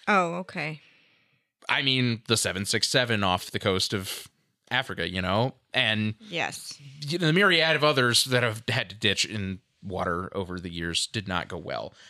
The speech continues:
Speaker 2: They usually ended with at least a few fatalities.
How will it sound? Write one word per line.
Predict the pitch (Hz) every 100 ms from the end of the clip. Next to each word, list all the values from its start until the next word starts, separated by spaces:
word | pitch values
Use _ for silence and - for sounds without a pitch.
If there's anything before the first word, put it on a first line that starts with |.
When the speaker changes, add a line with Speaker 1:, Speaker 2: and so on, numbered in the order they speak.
| - -
Speaker 2:
They |
usually | 104 101 101 95
ended | 92 87
with | 92 165
at | 269
least | 311 285 -
a | 165
few | - 110
fatalities. | 101 87 - 57 - 50 -